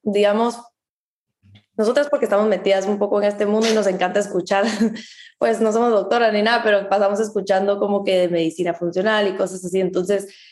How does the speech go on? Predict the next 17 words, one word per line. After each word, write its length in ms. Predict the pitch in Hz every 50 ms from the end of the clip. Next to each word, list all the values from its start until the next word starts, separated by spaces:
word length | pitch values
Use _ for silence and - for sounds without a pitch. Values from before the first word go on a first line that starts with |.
| _ _ _ _ _ _ _ _
que 140 | - 254 240
hemos 200 | 240 247 254 254
aprendido 460 | 269 254 - 233 220 220 226 233 240
un 80 | 233 240
montón 440 | 240 240 233 240 240 240 247 240 247
que 280 | - 226 220 220 214 -
las 220 | - 208 202 196
emociones, 760 | 196 185 180 180 180 - 262 262 262 233 214 208 214 240 262
¿verdad? 380 | 220 180 170 175 175 180 190 - -
Causan 340 | 151 151 165 170 185 180 180
muchas 320 | 180 185 208 202 190 180
otras 280 | 190 185 190 202 208 202
cosas 380 | - 240 240 214 202 180 170 175
y, 220 | 170 170 165 175
sin-, 280 | - - 208 214 214 208
y 80 | 208 202
se, 320 | 202 208 190 185 190 190